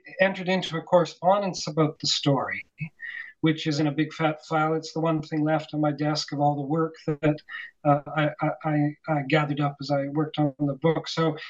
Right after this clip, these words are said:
he was just a crucial, involved, interested collaborator as, as the book progressed.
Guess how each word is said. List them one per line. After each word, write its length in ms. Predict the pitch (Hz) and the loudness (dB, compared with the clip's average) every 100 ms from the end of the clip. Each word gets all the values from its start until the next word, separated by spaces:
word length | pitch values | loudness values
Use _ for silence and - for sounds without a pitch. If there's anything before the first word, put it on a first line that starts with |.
| - | -8
he 100 | - | -2
was 100 | 220 | -2
just 220 | 226 220 175 | 0 0 0
a 80 | |
crucial, 720 | 170 - 180 - 165 156 147 - _ - | -2 0 0 2 0 0 0 -4 _ -2
involved, 760 | 156 147 151 147 147 143 143 - - - | -2 0 2 2 0 -2 -6 -10 -10 0
interested 760 | 160 151 139 - 151 151 143 - _ - - | 2 2 0 -4 0 0 0 -6 _ -20 -8
collaborator 680 | 156 143 147 139 143 135 135 | -2 0 0 -2 -2 -2 -4
as, 220 | 131 - | -4 -4
as 200 | 156 147 | 2 2
the 60 | 139 | 4
book 240 | 147 147 | 2 2
progressed. 720 | - 131 123 120 - - - | 0 -2 0 0 -2 -2 -4